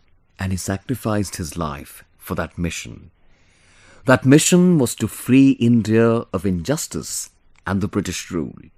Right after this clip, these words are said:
I read a comment by Ajay S G from Hyderabad on the Namo app. Ajay ji writes, "How can today's youth strive to be like Bhagat Singh?"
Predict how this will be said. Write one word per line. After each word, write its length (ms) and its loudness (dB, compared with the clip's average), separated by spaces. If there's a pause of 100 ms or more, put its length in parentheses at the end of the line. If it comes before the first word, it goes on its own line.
(920)
I 120 8
read 220 8
a 40 8
comment 580 0 (120)
by 160 0
Ajay 420 0
S 160 0
G 240 2
from 220 -2
Hyderabad 640 -6 (420)
on 80 2
the 100 0
Namo 320 0
app. 360 -10 (880)
Ajay 260 8
ji 160 4
writes, 600 -2 (720)
"How 260 6
can 240 4
today's 520 6
youth 340 4
strive 580 0
to 100 0
be 180 4
like 280 0
Bhagat 260 -6
Singh?" 300 -6